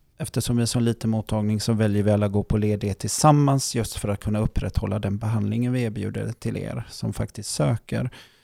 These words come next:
Så vad, vad, vad tror du väntar där i hösten?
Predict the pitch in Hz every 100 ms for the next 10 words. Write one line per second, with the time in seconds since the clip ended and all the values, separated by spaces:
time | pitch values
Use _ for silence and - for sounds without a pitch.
0 | _ - 143 147 147 160 147 147 147 151
1 | 156 185 _ _ 185 156 - 147 143 147
2 | 143 135 156 147 127 120 120 - 123 131